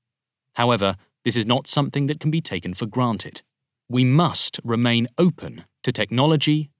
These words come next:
and change. We must not fall for the seemingly easy solutions of those who would paint the world in black and white. This book would not have been possible without our editor,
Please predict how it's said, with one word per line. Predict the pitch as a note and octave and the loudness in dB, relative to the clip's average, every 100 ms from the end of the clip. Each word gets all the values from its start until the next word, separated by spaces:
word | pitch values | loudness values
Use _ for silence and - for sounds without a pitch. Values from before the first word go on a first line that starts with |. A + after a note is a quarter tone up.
| _ A2 | _ -8
and | G#2 G2 | -6 -4
change. | - - F#2 C#2 - - - _ _ _ _ | -4 -2 -4 -6 -10 -10 -10 _ _ _ _
We | B2 | 0
must | A2+ A2 A#2+ | 2 2 2
not | D3+ B2 - - _ _ | 2 2 -4 -16 _ _
fall | - C3 A#2 G#2 | -2 0 2 -2
for | F2 G#2+ | -4 -4
the | G2 | -2
seemingly | - - D#3 D#3+ D#3 D3+ C#3+ - | -2 0 2 2 2 0 -2 -2
easy | E3+ E3+ F#2+ D#2+ | 2 2 0 -4
solutions | - E2+ D2+ - B2+ - - - - - | -6 -4 -6 -8 -6 -6 -6 -14 -10 -6
of | G2+ | 0
those | B2+ F3 F3+ | 2 2 0
who | F3 | 0
would | E3 - | 0 0
paint | - D3 - | -2 -2 0
the | E3 | -4
world | A#2 G2+ F#2+ F#2+ - _ _ | -2 -2 -2 -6 -10 _ _
in | A#2 G2+ | -6 -4
black | F2 - | -4 -4
and | A2+ A2 | -6 -6
white. | G2 C2+ - - _ _ _ _ _ _ _ _ _ _ _ _ _ | -6 -8 -10 -12 _ _ _ _ _ _ _ _ _ _ _ _ _
This | A2+ F#3+ - | 0 2 2
book | - D3 C#3+ - | 2 2 0 -4
would | B2 A2 | 0 2
not | D3 D3+ | 2 2
have | A#2 | -2
been | G2 G2 | -2 -4
possible | - G#3+ - - G2+ - _ _ - | -2 -2 -2 -4 -12 -18 _ _ -2
without | A#2 D3 F3 - | 2 2 0 0
our | C3+ - | 0 0
editor, | A#2 F#2+ - - | -2 -2 -6 -10